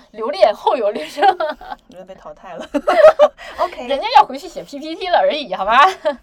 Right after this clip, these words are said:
Speaker 2: Fine。现在其实很多新消费品牌都是一些，呃，媒体人或者创意人为背景的
Speaker 1: 嗯，嗯，嗯，嗯。
Speaker 2: 主理人来去发的品牌。
Speaker 1: 嗯。你有之前跟他们团队合作过吗？
Speaker 2: 就是像钟薛高有啊，我们之前有简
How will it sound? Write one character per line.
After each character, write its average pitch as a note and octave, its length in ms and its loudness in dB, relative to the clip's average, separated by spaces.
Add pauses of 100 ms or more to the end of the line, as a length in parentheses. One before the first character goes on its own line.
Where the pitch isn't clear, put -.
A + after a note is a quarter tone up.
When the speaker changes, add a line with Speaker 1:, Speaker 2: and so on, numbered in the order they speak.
Speaker 2:
Fine。 E3 280 -20 (240)
现 - 120 -12
在 G#4+ 80 -6
其 - 140 -14
实 D4 80 -10
很 F#3+ 160 -14
多 F3+ 100 -10
新 C#4+ 220 -18
消 D4+ 180 -6
费 C#4+ 160 -8
品 G#3+ 220 -20
牌 D3+ 180 -14
都 G3 160 -14
是 A3+ 160 -20
一 F#3 140 -20
些， F#3+ 320 -14 (220)
呃， D#3+ 180 -16
媒 E3 180 -10
体 C4 180 -12
人 E3+ 220 -8
或 G#3+ 120 -10
者 E3 80 -8
创 D#4 280 -8
意 F#3+ 100 -20
人 D3+ 220 -10
为 D#3 120 -14
背 A3+ 180 -10
景 D#3+ 220 -20
的 C#3+ 260 -14
Speaker 1:
嗯， F#3+ 60 -16
嗯， F3+ 100 -20 (160)
嗯， - 160 -20
嗯。 F3 80 -20
Speaker 2:
主 F#3+ 140 -14
理 G#3 80 -10
人 E3 180 -8
来 D3+ 100 -14
去 E3+ 140 -18
发 D#3+ 240 -12
的 D#3 180 -12 (280)
品 - 180 -20
牌。 - 260 -20
Speaker 1:
嗯。 - 60 -20 (560)
你 A#3+ 40 -10
有 C4+ 140 -2
之 A3+ 200 -16
前 F#3 180 -16
跟 G3+ 100 -14
他 A#3 120 -14
们 G#3+ 120 -18
团 - 160 -18
队 D#3+ 140 -18
合 - 180 -20
作 G3+ 160 -18
过 F#3 140 -18
吗？ - 60 -20 (360)
Speaker 2:
就 B3+ 80 -18
是 B3+ 160 -16
像 A3+ 300 -12
钟 B3 100 -12
薛 B3+ 120 -8
高 A#3 360 -8 (120)
有 D#3+ 180 -8
啊， D3+ 180 -8
我 E3 80 -8
们 D#3+ 160 -14
之 G#3 160 -18
前 F3 300 -14
有 E3 160 -8
简 F3 240 -14